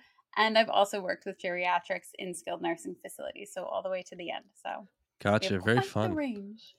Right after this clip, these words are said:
Speaker 2: Yeah, it's quite the range, 'cause my understanding is that it's predominantly with children, and we'll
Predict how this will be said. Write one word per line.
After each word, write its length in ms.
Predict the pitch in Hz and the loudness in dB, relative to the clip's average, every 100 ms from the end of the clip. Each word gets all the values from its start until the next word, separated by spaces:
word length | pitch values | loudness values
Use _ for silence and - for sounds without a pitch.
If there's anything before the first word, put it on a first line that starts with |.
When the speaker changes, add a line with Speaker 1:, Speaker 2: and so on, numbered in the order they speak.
| - | 0
Speaker 2:
Yeah, 260 | 131 120 107 | 4 6 4
it's 220 | - - | 2 -4
quite 320 | - 123 113 | 2 4 4
the 80 | 110 | 4
range, 320 | 104 98 - | 2 2 2
'cause 240 | - 113 - - - | 2 2 -2 -16 2
my 180 | 123 123 | 6 6
understanding 600 | 113 104 - 107 113 123 | 6 2 2 2 4 2
is 480 | 110 107 104 98 - - | 4 6 4 0 -4 -2
that 140 | 104 | 0
it's 120 | 98 | 0
predominantly 880 | - 120 101 110 113 117 101 101 120 - _ _ | 2 0 4 6 8 6 4 2 2 -2 _ _
with 260 | - 107 - - | 4 4 4 -6
children, 580 | - 151 151 113 104 120 - - - _ | 4 8 8 8 2 0 -6 -20 -20 _
and 220 | 101 101 104 | 0 4 8
we'll 280 | 117 104 | 8 6